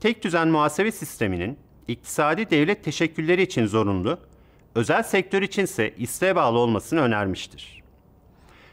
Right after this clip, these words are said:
Muhasebe sisteminin ülke genelinde zorunlu olması için bin dokuz yüz yetmişten itibaren birçok farklı komisyon daha kurulmuştur. Muhasebe sistemi adına en somut adım bin dokuz yüz doksan iki yılında atılmıştır.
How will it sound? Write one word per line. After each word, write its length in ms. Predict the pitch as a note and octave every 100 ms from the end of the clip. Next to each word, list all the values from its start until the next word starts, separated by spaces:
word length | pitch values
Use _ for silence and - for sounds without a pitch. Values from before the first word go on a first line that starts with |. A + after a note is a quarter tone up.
| -
Muhasebe 440 | B2 C3+ C3+ F3 C4+
sisteminin 640 | C4+ A#3+ F#3 C3 G#2 A2 -
ülke 300 | A#2+ A#2+ A3+
genelinde 460 | G#3+ D#3+ B2 G#2+
zorunlu 380 | F#2+ A2 A2+ C#3
olması 380 | F3 E3 C3+ F3+
için 300 | - - - - - - A#2
bin 120 | A#2+
dokuz 260 | D3 G#3+
yüz 140 | F#3 C#3
yetmişten 440 | C3+ D#3+ D3+ F#3+
itibaren 580 | F3+ - A#2 G2 F2+ G#2+ - _
birçok 380 | A3+ A#3 G#3+ -
farklı 320 | D3+ D3+ -
komisyon 480 | D3+ A#2+ - E3 C#3
daha 200 | B2+ B2
kurulmuştur. 680 | F#2+ E2 D2+ - - - - -
Muhasebe 440 | B2+ C#3 D3 F3+ B3
sistemi 460 | - - - A3
adına 340 | G3+ C3 G2 -
en 140 | D#3 A#3+
somut 340 | - C#3 A2+
adım 260 | G2 G2+ - - _ -
bin 140 | C3+
dokuz 260 | C#3+ D#3 G#3+
yüz 140 | F#3+
doksan 300 | D#3+ D#3 E3
iki 160 | D#3 F#3
yılında 280 | D3 A#2+ D3
atılmıştır. 800 | B2 A2 F#2 - - - -